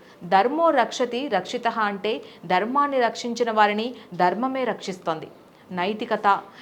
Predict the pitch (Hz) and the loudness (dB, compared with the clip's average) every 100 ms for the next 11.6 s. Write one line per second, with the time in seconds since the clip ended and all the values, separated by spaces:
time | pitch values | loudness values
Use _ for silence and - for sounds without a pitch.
0 | - 202 240 311 320 302 247 233 214 190 | -6 -2 0 0 0 2 2 2 0 -2
1 | 185 - 208 208 277 320 - 202 190 254 | -4 -4 -4 -2 -4 -8 -12 -8 2 4
2 | 302 339 285 196 180 247 285 233 214 226 | 4 2 -2 -2 -2 -2 -2 -2 0 0
3 | 180 160 160 151 - - - 180 190 220 | 0 -2 -8 -10 -18 -20 -18 -6 0 0
4 | 226 - 175 208 285 294 - 247 269 285 | 0 -2 -2 -2 -2 0 0 0 0 -2
5 | 277 240 233 214 233 233 208 185 180 156 | -2 0 2 2 2 0 0 0 -2 -4
6 | - - - - 202 214 220 170 226 277 | -8 -20 -16 4 4 6 2 0 0 2
7 | 294 277 247 233 247 311 - - 202 220 | 2 2 0 0 0 -2 -6 0 6 8
8 | 294 320 285 - 226 214 202 240 208 180 | 8 4 2 2 -2 0 0 0 -2 -8
9 | - 156 - - - - - 208 202 302 | 0 0 0 -8 -20 -20 -6 -2 0 0
10 | 294 269 254 208 208 226 247 247 233 208 | 0 0 0 0 0 2 2 2 2 4
11 | 202 262 220 185 165 | 2 0 2 2 0